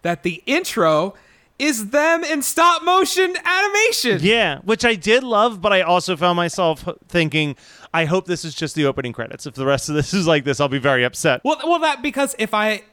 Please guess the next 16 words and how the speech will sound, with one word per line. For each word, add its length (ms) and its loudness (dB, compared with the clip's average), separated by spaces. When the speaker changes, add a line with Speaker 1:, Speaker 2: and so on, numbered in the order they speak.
Speaker 1:
if 180 -6
I 80 -2
had 120 -6
seen 220 -8
it 80 -8
like 160 -8
that, 200 -6
because 360 -10
the 120 -12
stop 400 -2
motion 480 -6
animation 760 -4
is 260 -10
very 640 -8
reminiscent 680 -10
of 540 -12